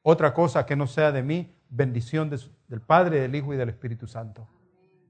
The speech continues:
Por eso es que yo doy la bendición, porque yo creo que esa bendición ustedes la llevan para su casa,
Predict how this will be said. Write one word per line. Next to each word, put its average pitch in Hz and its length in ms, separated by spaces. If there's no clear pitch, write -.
Por 165 160
eso 240 300
es - 140
que 156 200
yo 160 160
doy 220 260
la 170 120
bendición, 117 600
porque 156 260
yo 220 180
creo 208 460
que 151 200
esa 247 200
bendición 196 600
ustedes 190 360
la 185 160
llevan 196 420
para 156 160
su 127 180
casa, 123 440